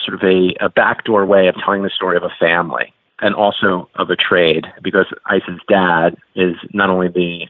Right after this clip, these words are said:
proprietor of the restaurant, he's the fisherman who goes out and catches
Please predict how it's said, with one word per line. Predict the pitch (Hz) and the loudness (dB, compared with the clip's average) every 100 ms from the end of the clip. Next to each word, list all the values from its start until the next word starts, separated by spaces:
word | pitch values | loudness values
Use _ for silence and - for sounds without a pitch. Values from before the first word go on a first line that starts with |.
| - | -10
proprietor | 95 95 95 | -4 0 0
of | 90 | 0
the | 90 | 2
restaurant, | 95 - 87 85 - - | 2 2 0 -2 -4 -14
he's | 107 92 | -12 -10
the | - | -2
fisherman | 127 - 95 87 | -2 -2 -4 -4
who | 90 | -6
goes | 95 92 90 | -6 -4 0
out | 85 87 85 _ _ | 2 2 0 _ _
and | 92 87 85 | -2 -2 -2
catches | - 104 - | -4 -4 -4